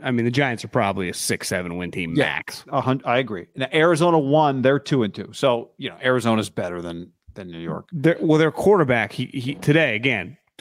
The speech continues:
Speaker 1: they're very shitty. It's tied ten ten. They're snapping at each other.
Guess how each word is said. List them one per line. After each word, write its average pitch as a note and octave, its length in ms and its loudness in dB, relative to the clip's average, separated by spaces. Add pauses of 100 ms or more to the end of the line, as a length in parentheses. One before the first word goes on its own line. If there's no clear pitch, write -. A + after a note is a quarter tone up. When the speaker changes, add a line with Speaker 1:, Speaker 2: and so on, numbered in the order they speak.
(120)
Speaker 1:
they're G#2+ 140 2
very A#2 300 4
shitty. C#3 420 4
It's A#2+ 140 -4
tied A#2+ 320 0
ten C#3+ 240 2
ten. B2+ 440 2 (480)
They're B2+ 140 0
snapping D3 800 2
at C3+ 140 2
each C#3 240 2
other. B2+ 360 2